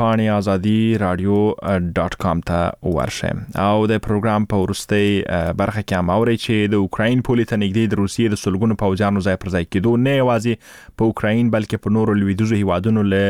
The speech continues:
دې ډلې جرمني کې اندېښنې ولاړې کړي دي. د جرمني دوو وزیرانو خبرداری ورکړ چې پر اوکراین د روسیې د یرغل په صورت کې به مسکو له سختو بندیزونو سره مخ شي.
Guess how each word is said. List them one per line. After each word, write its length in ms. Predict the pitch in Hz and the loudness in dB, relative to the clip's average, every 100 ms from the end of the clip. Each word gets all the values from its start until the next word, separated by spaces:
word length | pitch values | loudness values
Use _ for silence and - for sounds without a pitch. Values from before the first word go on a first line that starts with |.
| 98 101 95 | 0 -2 0
دې 180 | 104 101 | 0 2
ډلې 300 | 104 101 98 | 0 0 0
جرمني 340 | 90 92 107 | -2 0 0
کې 100 | 110 98 | 0 -2
اندېښنې 380 | 90 90 110 104 - - - - 98 | -2 -2 -2 -2 -4 -20 -20 -6 -2
ولاړې 300 | 95 87 92 - | 0 0 -2 -2
کړي 180 | 92 87 92 | -2 0 0
دي. 80 | 90 | 0
د 80 | 98 | 0
جرمني 380 | 104 104 110 113 113 107 | 2 2 2 2 0 2
دوو 120 | 113 110 | 2 2
وزیرانو 400 | 101 101 104 104 | 0 0 -2 -2
خبرداری 480 | 104 95 90 87 104 | -2 -2 0 0 0
ورکړ 240 | 110 - 113 | 0 -2 -4
چې 160 | 113 104 | -4 -2
پر 120 | 92 | -2
اوکراین 420 | - 92 110 113 | 0 0 2 2
د 60 | 98 | 0
روسیې 320 | 95 117 104 | 0 0 2
د 80 | 101 | 2
یرغل 260 | 90 104 104 | 2 0 -2
په 100 | - | -4
صورت 240 | 104 107 113 | -2 -2 0
کې 140 | 120 | 0
به 100 | 113 | 0
مسکو 260 | 90 - 104 98 | 0 0 0 0
له 80 | - | -2
سختو 280 | - 95 - | -4 -4 -4
بندیزونو 360 | 80 95 92 104 | -4 0 0 0
سره 180 | 117 123 - - - - | -2 -4 -12 -20 -6 -4
مخ 160 | 82 - | -2 -2
شي. 120 | 139 | -6